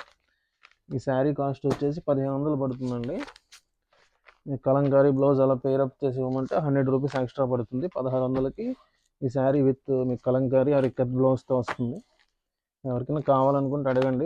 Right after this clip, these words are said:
WhatsApp-లో మేము మ్యాచ్ చేసి పిక్ పెడతాము. చూడండి, ఇవన్నీ కూడా వీటిలో కలర్స్. ప్యూర్ కాటన్ వస్తుందండి,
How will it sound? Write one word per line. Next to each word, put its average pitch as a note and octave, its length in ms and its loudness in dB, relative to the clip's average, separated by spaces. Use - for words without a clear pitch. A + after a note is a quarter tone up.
WhatsApp-లో C3 500 -2
మేము B2+ 220 -2
మ్యాచ్ C3 260 -2
చేసి C3 280 0
పిక్ C3+ 220 -4
పెడతాము. B2 380 -2
చూడండి, C3 340 -2
ఇవన్నీ B2+ 300 0
కూడా C3 180 0
వీటిలో C3 260 -2
కలర్స్. C3 360 0
ప్యూర్ C#3 220 2
కాటన్ C#3+ 320 2
వస్తుందండి, C3 460 -2